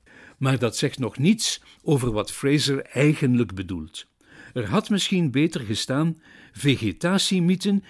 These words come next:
en riten bij de primitieve mens. Wie de lange gedetailleerde inhoudsopgave van de negenenzestig hoofdstukken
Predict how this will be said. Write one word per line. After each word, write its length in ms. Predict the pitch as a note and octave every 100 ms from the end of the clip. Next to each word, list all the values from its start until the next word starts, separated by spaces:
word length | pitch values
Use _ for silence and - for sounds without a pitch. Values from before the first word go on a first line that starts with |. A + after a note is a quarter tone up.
| -
en 200 | A2+ G2
riten 480 | A2 D#3+ F3 E3 E3 - -
bij 160 | A#2+ F#2+
de 100 | F2+
primitieve 640 | A#2 D3 C3 - B2+ A#2
mens. 500 | F2+ D2+ - - - _ _ _ - C#3+ B2+
Wie 180 | C#3 A2
de 140 | G2+
lange 400 | G#2+ E3+ F#3 B2+
gedetailleerde 880 | A2+ G#2 A2 G#2 A2 D#3 F3 A#2+ A#2+
inhoudsopgave 1000 | E3+ C#3 A#2+ - G#2+ - G#2+ G2 - - - -
van 220 | - B2 G#2+
de 100 | G#2
negenenzestig 1040 | A#2+ F#3+ F3 D3 C#3+ - E3+ E3 - D3
hoofdstukken 680 | - D3+ D3 - A#2 G2